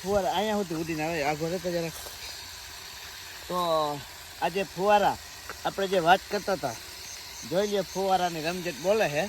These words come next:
જરાક કેમેરામેન આમ નજીક કરો, જરા ઝૂમ કરો એટલે ગાડી હારી દેખાય આપણે ફુવારા,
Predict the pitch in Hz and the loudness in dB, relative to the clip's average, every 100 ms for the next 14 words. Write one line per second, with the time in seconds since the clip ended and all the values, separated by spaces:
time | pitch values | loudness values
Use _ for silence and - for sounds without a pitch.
0 | - - - - 123 160 170 - - 190 | -4 -14 -14 -12 -6 -4 -4 -6 -10 -6
1 | 208 202 208 202 208 202 185 156 - - | -2 0 0 0 -2 -2 -4 -6 -8 -8
2 | 165 151 139 175 214 208 - - - 202 | -6 -4 -4 -2 -2 -4 -12 -14 0 4
3 | 202 156 107 107 160 156 104 165 214 180 | 6 4 0 -2 0 0 0 -2 -2 2
4 | 214 202 190 175 160 160 180 190 160 185 | 4 6 4 0 0 0 2 2 4 4
5 | 190 170 - 160 156 147 135 - 151 139 | 4 -2 -2 -2 -2 -4 -8 -6 -4 -2
6 | 147 | -2